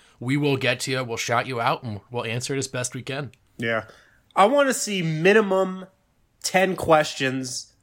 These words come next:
Speaker 2: on this post on the D N V R dot com. Is that
Speaker 1: Good
Speaker 2: too much
Speaker 1: starting
Speaker 2: to
Speaker 1: point.
Speaker 2: ask? I don't think that's too much to ask.
Speaker 1: No, we, look,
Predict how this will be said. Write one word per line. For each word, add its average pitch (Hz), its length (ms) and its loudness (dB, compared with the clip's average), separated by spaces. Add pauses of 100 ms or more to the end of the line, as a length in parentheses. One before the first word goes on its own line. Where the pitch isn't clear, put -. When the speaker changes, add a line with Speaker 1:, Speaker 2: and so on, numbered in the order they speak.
(140)
Speaker 2:
on 127 240 0
this 139 200 0
post 123 380 -2
on 110 160 -4
the 113 160 -8
D 110 180 -8
N 101 120 -10
V 107 80 -12
R 101 100 -8
dot 101 200 -10
com. - 280 -16 (300)
Is 160 100 -4
that 220 120 8 (100)
Speaker 1:
Good 262 80 4
Speaker 2:
too - 0 -
much 233 180 6
Speaker 1:
starting 220 60 -4
Speaker 2:
to 185 60 4
Speaker 1:
point. 156 80 4
Speaker 2:
ask? 160 340 2
I 262 80 8
don't 320 160 4
think 240 160 0
that's 170 240 2
too 160 80 -2
much 131 240 -4
to - 100 -14
ask. - 340 -14 (280)
Speaker 1:
No, 214 200 6
we, 190 140 2
look, 160 340 -2